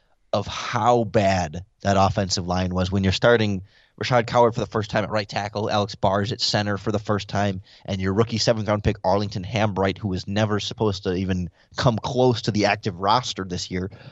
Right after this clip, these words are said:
let alone the starting lineup. And the Bucket-, and the Titans were a team that wasn't supposed to be able to pass rush against this offensive line. And the defense did so good at, at stopping Derrick Henry and making Ryan Tannehill fairly ineffective. Like,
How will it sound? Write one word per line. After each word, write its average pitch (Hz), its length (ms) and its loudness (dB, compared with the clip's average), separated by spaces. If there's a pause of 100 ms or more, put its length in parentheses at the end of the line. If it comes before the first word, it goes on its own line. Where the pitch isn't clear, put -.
let 117 120 4
alone 113 200 6
the 98 100 -4
starting 107 520 0
lineup. 95 380 -2 (580)
And 110 140 -6
the 101 40 -8
Bucket-, 120 320 0
and 113 120 -2
the 101 120 -2 (100)
Titans 131 300 -4
were 113 120 -4
a 110 40 -2
team 117 280 -6
that 101 140 0 (340)
wasn't 117 300 0
supposed - 240 -4
to - 60 -16
be 127 80 2
able 123 80 6
to 117 80 2
pass 120 320 0
rush 120 180 -6
against 110 260 -10
this 110 200 -14 (100)
offensive 104 400 -4
line. 104 300 -4
And 87 100 -18 (300)
the 104 80 -8
defense 131 320 0
did 110 120 -8
so 143 260 0
good 131 200 4
at, 113 160 -2
at 110 120 -4 (480)
stopping 127 400 0
Derrick 120 200 0
Henry 113 420 -4
and 131 340 -2
making 117 280 0
Ryan 104 280 0
Tannehill 110 580 0
fairly 104 400 2
ineffective. 95 600 -2
Like, 98 220 -8